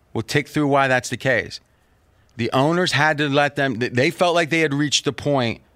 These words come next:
of, "We can't accept this next thing." What that next thing was, the players wanted to sign the agreement, accept the agreement, and then retain the right to file a legal grievance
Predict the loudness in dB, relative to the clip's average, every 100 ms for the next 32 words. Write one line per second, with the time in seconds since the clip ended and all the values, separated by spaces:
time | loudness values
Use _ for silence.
0 | _ _ -2 0 0 -4 -2 0 0 0
1 | 0 0 -2 -2 -2 2 0 0 -2 -2
2 | -2 -4 -14 _ _ _ _ _ -2 0
3 | 2 2 2 0 -2 0 0 2 2 2
4 | 0 -4 -12 _ _ _ _ _ _ _
5 | _ _ -6 -4 -6 _ _ _ _ 0
6 | 2 4 2 2 2 0 0 -4 0 2
7 | 2 0 -2 0 0 0 0 -2 0 0
8 | 0 -2 -2 0 0 0 -2 -4 _ _
9 | _ _ _ _ _ _ _ 0 2 0
10 | 0 -2 -4 -2 0 0 2 2 2 2
11 | 0 -2 -2 -2 -4 _ -4 0 2 2
12 | 0 -2 -2 -2 -4 -8 -4 0 0 0
13 | 0 -2 -2 -10 _ -6 -2 0 2 0
14 | 0 -2 -8